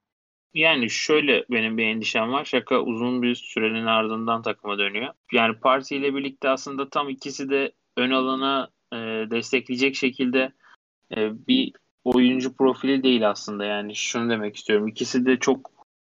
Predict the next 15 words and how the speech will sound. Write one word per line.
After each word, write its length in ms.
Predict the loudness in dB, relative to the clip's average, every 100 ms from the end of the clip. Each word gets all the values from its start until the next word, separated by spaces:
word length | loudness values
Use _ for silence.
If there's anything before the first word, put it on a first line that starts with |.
| _ -4
defansif 760 | -2 2 4 2 0 -6 -2 0
yönleri 380 | 2 2 2
ağır 260 | 4 4 2
basan 320 | -2 -4 -8
iki 280 | -8 -4 -4
oyuncu 380 | -2 -4 -6 -2
diyebiliriz. 360 | -2 -2 -6 -2
Partey 340 | -2 -2 -4
biraz 260 | -2 0 0
daha 160 | 0
ön 80 | -2
plana 280 | -4 -4 -4
çıkıyor 300 | -8 -6 -6
tabii 260 | -4 -6
ki. 200 | -8 -12